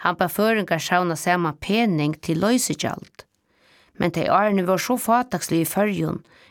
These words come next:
at tað bar ikki til. Hvalbingarnir kundu ikki keypast leysir aftur, og síðani hevur eingin hoyrt nakað um, hvør lagnan hjá teimum var. Uppgáva. Mikkjal.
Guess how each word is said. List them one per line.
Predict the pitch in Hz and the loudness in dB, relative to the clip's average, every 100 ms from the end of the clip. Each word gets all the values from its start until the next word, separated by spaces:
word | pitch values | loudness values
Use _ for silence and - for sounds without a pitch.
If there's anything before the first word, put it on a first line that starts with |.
| _ | _
at | 175 | -4
tað | 208 196 | -2 0
bar | 202 190 | 0 0
ikki | 180 - 208 | -2 -4 -4
til. | 170 143 - - _ _ _ _ _ _ _ _ _ _ - | -6 -6 -8 -20 _ _ _ _ _ _ _ _ _ _ -4
Hvalbingarnir | 160 190 190 185 185 185 180 175 _ _ - | 0 0 0 -2 0 0 0 -2 _ _ -6
kundu | 247 240 | -2 0
ikki | 285 - - | -2 -2 -2
keypast | 190 180 165 175 | -2 -2 -4 -2
leysir | 185 180 - 156 | 0 -2 -2 -2
aftur, | - - 202 - - _ _ - | -4 -6 -4 -6 -12 _ _ -8
og | 165 | -4
síðani | - 254 240 208 202 208 - _ | 2 2 4 2 0 -2 -8 _
hevur | - 160 - | -4 -2 0
eingin | 302 294 220 196 | 2 2 0 -2
hoyrt | 190 | -2
nakað | 185 190 - - | -4 -4 -6 -4
um, | 156 165 170 - | -2 -2 -6 -4
hvør | 170 160 | -2 0
lagnan | 180 - 156 | -2 -2 -6
hjá | 147 151 | -4 -6
teimum | 156 143 151 143 | -4 -2 -2 -4
var. | 131 - - - _ _ _ _ _ _ _ _ _ _ _ _ _ _ _ _ _ _ _ - | -6 -10 -14 -20 _ _ _ _ _ _ _ _ _ _ _ _ _ _ _ _ _ _ _ -4
Uppgáva. | 269 - - - - - _ _ _ _ _ - | -4 -2 -2 0 -4 -8 _ _ _ _ _ 2
Mikkjal. | 269 294 - 139 85 | 2 2 -2 -6 -8